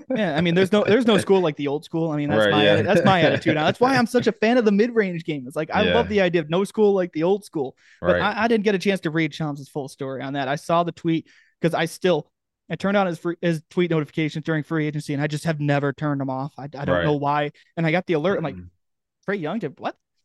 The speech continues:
Speaker 1: And I haven't
Speaker 2: Yeah.
Speaker 1: read the story yet. So that's something to watch going into Sunday's game.
Speaker 2: Yeah.
Speaker 1: But, you know, I, I think that's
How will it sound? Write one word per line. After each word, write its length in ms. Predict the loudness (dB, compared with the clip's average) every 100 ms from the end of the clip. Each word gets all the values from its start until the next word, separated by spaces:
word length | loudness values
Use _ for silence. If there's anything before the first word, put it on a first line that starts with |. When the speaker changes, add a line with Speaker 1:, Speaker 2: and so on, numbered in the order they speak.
| _
Speaker 1:
And 80 | -2
I 40 | 2
haven't 220 | 4 4
Speaker 2:
Yeah. 60 | 2
Speaker 1:
read 80 |
the 80 | 0
story 320 | -2 -2 0
yet. 120 | 0 -2
So 100 | 0
that's 200 | 0 0
something 280 | -2 0
to 40 | 0
watch 300 | 0 -2 -2
going 160 | -2 -2
into 140 | -6
Sunday's 480 | -8 -8 -6 -8 -10
game. 280 | -14 -16 -8
Speaker 2:
Yeah. 320 | -4 -2 -4 -12 -20 -20 -20 _ _
Speaker 1:
But, 240 | 0 2
you 80 | 0
know, 320 | 2 0 -2 -6
I, 240 | -10 -4
I 40 | -4
think 340 | -2 0 0 0
that's 340 | -2 -2 -6